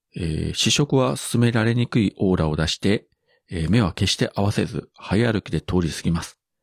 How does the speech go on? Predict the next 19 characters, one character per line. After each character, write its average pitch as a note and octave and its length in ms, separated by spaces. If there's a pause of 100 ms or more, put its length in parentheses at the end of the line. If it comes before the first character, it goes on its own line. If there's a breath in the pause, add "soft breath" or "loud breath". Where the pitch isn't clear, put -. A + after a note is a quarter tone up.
(180)
そ - 200
れ C#3+ 100
で E3+ 100
も A#2 120
勧 - 200
め G2+ 80
て - 140
く C3+ 100
る A#2+ 140
強 F2 200
者 E2+ 220
が D#2+ 100
た E2+ 140
ま F2+ 80
に F2+ 120
い F2 60
ま E2+ 120
す - 100
が、 G2 240